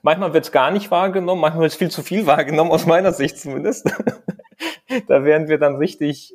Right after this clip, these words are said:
richtig ausgefragt, was, was das ist und was auch völlig legitim ist.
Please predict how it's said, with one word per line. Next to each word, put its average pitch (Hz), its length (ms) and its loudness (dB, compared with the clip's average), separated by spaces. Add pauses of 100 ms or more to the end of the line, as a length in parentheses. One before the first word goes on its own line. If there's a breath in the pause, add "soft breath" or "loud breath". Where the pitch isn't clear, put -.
richtig - 380 -10
ausgefragt, 127 720 -2
was, 117 240 -6
was 117 400 -4
das 127 180 -2
ist 135 360 -8
und 127 180 -10
was 131 160 2
auch 156 120 4
völlig 175 400 -2
legitim 143 580 -6
ist. - 320 -8